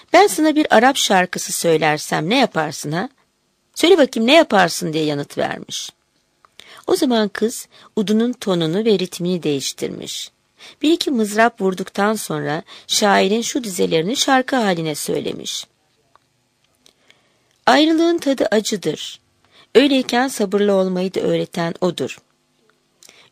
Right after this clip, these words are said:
Üç şeyden birini seçmemi istedi benden.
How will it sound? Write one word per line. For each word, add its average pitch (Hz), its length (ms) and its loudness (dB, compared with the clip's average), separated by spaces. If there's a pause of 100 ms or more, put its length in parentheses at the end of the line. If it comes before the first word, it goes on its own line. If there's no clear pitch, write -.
Üç - 140 -2
şeyden 262 480 2
birini 220 260 -2
seçmemi 170 520 -4
istedi - 440 -6
benden. 156 460 -6